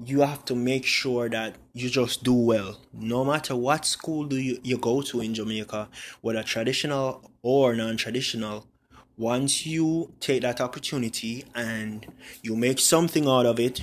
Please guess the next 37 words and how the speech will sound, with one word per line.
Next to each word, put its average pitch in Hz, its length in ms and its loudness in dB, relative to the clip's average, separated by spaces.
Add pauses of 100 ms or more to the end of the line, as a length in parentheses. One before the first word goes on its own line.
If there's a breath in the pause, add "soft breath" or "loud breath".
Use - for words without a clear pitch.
you 127 180 0
will 156 600 6
be, 120 760 2 (380)
you 131 120 4
know, 139 120 4
you 185 160 2
will 254 80 0
be 214 160 4
just 147 260 2
as 139 160 6
valuable 117 480 6
just 107 220 -4
as 104 180 -2
everyone 110 420 -2
else. 107 400 -6 (280 loud breath)
'Cause 117 400 2 (120)
it's 135 160 -2
not 143 220 0
like 131 300 0 (120)
everyone 139 340 0
in 123 160 -4
Jamaica 123 500 -4
that 113 200 -4
is 113 280 -6
essential 139 640 0
or 113 340 0
has 123 380 -2
a 113 80 0
big 127 260 0
position 123 560 0
or 110 440 -8 (220 loud breath)
becomes 123 640 0
someone 135 580 0
very 127 280 2
important 120 580 0
in 120 160 -2
Jamaica 117 640 -2